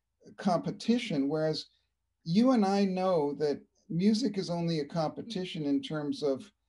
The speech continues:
yes, you wanna be as good as you can be, and you're really only competing with yourself, because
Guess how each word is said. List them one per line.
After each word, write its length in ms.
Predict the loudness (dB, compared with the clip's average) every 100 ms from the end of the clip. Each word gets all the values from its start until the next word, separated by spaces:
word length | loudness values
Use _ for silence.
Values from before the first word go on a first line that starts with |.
| _ _ _ -20 -12 0
yes, 280 | 2 2
you 100 | -2
wanna 240 | 0 2 0
be 200 | 0 0
as 140 | 0
good 240 | 0 -4 -4
as 140 | -6
you 100 | -8
can 240 | -2 -2
be, 380 | -2 -4 -6 -4
and 180 | -2 0
you're 160 | 0 -2
really 320 | 0 0 -2
only 260 | -2 -2
competing 520 | -4 -6 -6 -6 -4 -4
with 180 | -6
yourself, 580 | -8 -10 -4 -2 -2 -8 _ _ _ _ -12
because 540 | -6 0 0 0 -8